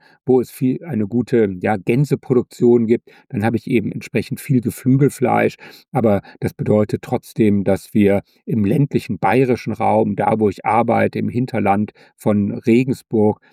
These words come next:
an der Donau, da haben wir eben nicht diese Gänsespeisen, sondern schwere Fleischspeisen, wie es eben im bayerischen Wald in der Oberpfalz üblich war. Entscheidend ist nicht vielleicht, was im Einzelnen auf den Tisch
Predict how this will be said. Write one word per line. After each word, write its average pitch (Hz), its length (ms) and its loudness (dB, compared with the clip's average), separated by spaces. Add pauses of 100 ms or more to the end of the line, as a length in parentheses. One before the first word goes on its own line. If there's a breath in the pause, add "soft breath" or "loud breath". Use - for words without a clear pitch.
(160 soft breath)
an 123 140 -4
der 98 140 2
Donau, 110 560 2 (300 soft breath)
da 101 240 -2
haben 107 160 0
wir 110 140 0
eben 107 200 -2
nicht 95 160 -6
diese 95 180 -4
Gänsespeisen, 101 880 -2
sondern 98 280 0
schwere 104 400 0
Fleischspeisen, 101 920 0 (240 soft breath)
wie 123 140 2
es - 100 -4
eben 104 260 -2
im 113 120 -4
bayerischen 101 520 -2
Wald 107 280 -2
in 123 100 -2
der 107 120 -4
Oberpfalz 98 760 0
üblich 131 460 -2
war. 101 240 0 (320 soft breath)
Entscheidend 175 580 2
ist 156 260 -2 (300 loud breath)
nicht 151 260 0
vielleicht, 143 400 0
was 139 180 -2 (100)
im - 180 -2
Einzelnen 160 480 0
auf - 160 -8
den 120 160 -2
Tisch - 300 -2